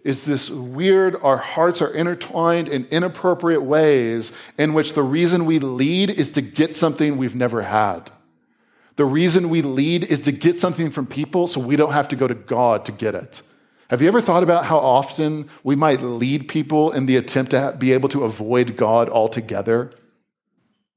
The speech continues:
And everybody suffers as a consequence. Nobody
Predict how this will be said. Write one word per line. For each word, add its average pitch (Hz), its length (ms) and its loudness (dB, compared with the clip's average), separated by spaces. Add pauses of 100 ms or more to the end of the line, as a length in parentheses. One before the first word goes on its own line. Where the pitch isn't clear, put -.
(3500)
And 151 140 0
everybody 185 460 2
suffers 160 420 0
as 135 100 -6
a 135 40 -8
consequence. 127 840 -10 (1400)
Nobody 160 720 2